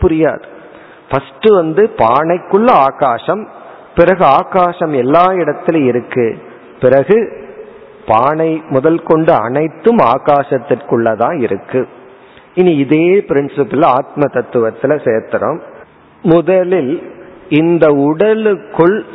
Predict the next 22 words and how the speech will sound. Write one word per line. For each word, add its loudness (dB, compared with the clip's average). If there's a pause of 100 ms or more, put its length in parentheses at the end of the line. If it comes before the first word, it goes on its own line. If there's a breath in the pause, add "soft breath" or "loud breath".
ஆத்மா 2
இருக்கின்றது, -2 (880 loud breath)
இப்படி 0
சொன்னாதான் 0 (160)
ஆத்மாங்கிற 2
ஒரு 0 (100)
கான்செப்டை 0
நம்ம 0
மனசுக்குள்ள -2
கொண்டு -2
போக -2
முடியும். -6 (300 loud breath)
ஏன்னா 2
இந்த 0
உடல் 2
தெளிவா 2
இருக்கு, -2
இயங்கிக் -2
கொண்டு 0
உள்ளது. -2 (300 loud breath)
இப்ப -2
ஃபர்ஸ்ட் 0